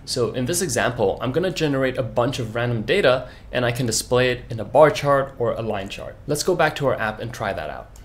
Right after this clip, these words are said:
And here, if I refresh the page, I get the charts that I created with a bunch of random values being plotted. And these charts are really interactive as well. You can zoom in, you can zoom out, um, and you can also mouse over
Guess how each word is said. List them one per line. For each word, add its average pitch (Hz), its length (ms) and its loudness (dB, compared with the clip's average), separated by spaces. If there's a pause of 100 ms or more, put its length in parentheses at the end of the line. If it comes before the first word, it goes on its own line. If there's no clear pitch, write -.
And 113 140 -2
here, 135 260 4
if 131 60 -6
I 131 80 2
refresh 113 440 0
the 110 60 -12
page, 165 460 0
I 123 80 -2
get 117 220 -4
the 117 60 -8
charts - 360 -2
that 104 100 -2
I 92 60 -2
created 143 480 0 (300)
with 107 200 -4
a 104 40 -2
bunch 98 260 -4
of 101 180 -4 (140)
random 107 340 2
values 98 380 -2
being 87 220 -10
plotted. 143 420 2 (100)
And 117 160 0
these 175 200 -2
charts 147 280 2
are 131 80 2
really 123 420 0
interactive 117 520 0
as 98 100 -6
well. 120 300 4
You 113 120 -4
can 104 420 -4
zoom 113 280 0
in, 175 300 4
you 117 80 -4
can 117 160 -4
zoom 104 220 0
out, 151 260 2 (320)
um, 104 160 6
and 107 100 2
you 120 60 0
can 127 140 0
also 143 260 4
mouse 110 420 4
over 107 440 2